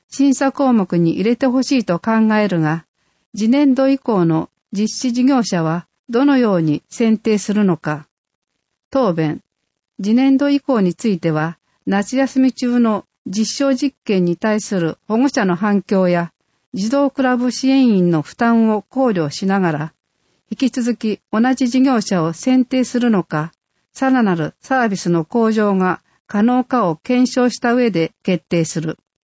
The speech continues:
葛原祐希議員。地域の防災活動の役割を分かりやすく明確にしていくべきでは。質問。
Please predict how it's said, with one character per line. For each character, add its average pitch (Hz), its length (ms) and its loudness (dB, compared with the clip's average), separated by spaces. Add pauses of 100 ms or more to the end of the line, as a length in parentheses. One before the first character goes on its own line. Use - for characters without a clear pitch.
(1900)
葛 233 320 0
原 185 420 -2
祐 254 240 0
希 185 180 -2
議 170 140 -2
員。 147 200 0 (1200)
地 285 180 2
域 202 200 -2
の 170 320 0 (100)
防 254 200 0
災 269 260 0
活 269 300 -4
動 180 240 0
の 156 220 0 (100)
役 196 260 -2
割 247 320 0
を 156 200 -2 (200)
分 185 160 -4
か 247 140 0
り 262 100 0
や 269 140 0
す - 120 -16
く - 240 -6 (260)
明 240 200 2
確 254 300 -2
に 240 160 2
し - 100 -8
て 247 180 0
い 240 60 0
く 240 140 -4
べ 233 100 0
き 208 120 -8
で 156 120 -2
は。 147 240 -4 (920)
質 - 200 -4
問。 214 300 0